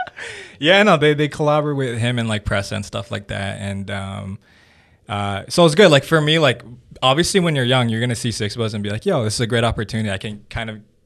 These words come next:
get familiar with the industry and whatever." And then at a point, like, where I'm at now, I'm like, you know, for my personal reasons, I'm not gonna, uh, work with them anymore and, and whatever. But I appreciate, I guess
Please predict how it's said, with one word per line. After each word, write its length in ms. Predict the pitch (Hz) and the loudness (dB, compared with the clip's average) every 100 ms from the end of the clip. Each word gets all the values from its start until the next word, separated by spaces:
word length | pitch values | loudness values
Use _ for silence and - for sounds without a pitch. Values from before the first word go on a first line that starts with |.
| _ _ - | _ _ -8
get 160 | 123 | -8
familiar 360 | - 110 107 104 | -6 -6 -6 -4
with 140 | 104 | -6
the 100 | 95 | -6
industry 540 | 98 101 101 - 107 107 | -6 -6 -8 -8 -8 -8
and 180 | 98 92 _ - _ - | -10 -12 _ -20 _ -14
whatever." 380 | 98 95 101 | -10 -10 -6
And 140 | 123 110 | -4 -4
then 160 | 110 | -4
at 160 | 117 131 | -2 -2
a 40 | 131 | -2
point, 340 | - 131 117 | -4 -4 -4
like, 220 | 107 101 | -4 -4
where 120 | 110 | -4
I'm 120 | 107 104 | -2 -2
at 160 | 101 | -4
now, 220 | 95 98 | -6 -6
I'm 80 | 95 | -6
like, 160 | 95 - | -8 -8
you 60 | 98 | -6
know, 120 | 95 | -6
for 140 | - | -6
my 200 | 117 117 | -4 -2
personal 440 | 123 120 107 113 101 | 0 0 -2 -6 -8
reasons, 300 | 101 98 101 | -8 -10 -10
I'm 120 | 98 | -10
not 160 | 98 - | -12 -14
gonna, 260 | 95 87 _ _ _ _ _ - | -16 -18 _ _ _ _ _ -12
uh, 180 | 101 98 | -8 -6
work 180 | 98 98 | -6 -6
with 100 | 98 | -8
them 140 | 98 | -6
anymore 460 | 98 95 92 95 110 | -6 -6 -6 -6 -4
and, 260 | 107 92 101 - | -4 -6 -10 -12
and 120 | 95 | -8
whatever. 300 | 92 95 107 | -6 -6 -8
But 200 | 95 95 | -8 -8
I 60 | 98 | -6
appreciate, 560 | 101 113 110 - 101 | -6 -4 -4 -6 -6
I 60 | 95 | -8
guess 360 | 95 92 - | -8 -10 -12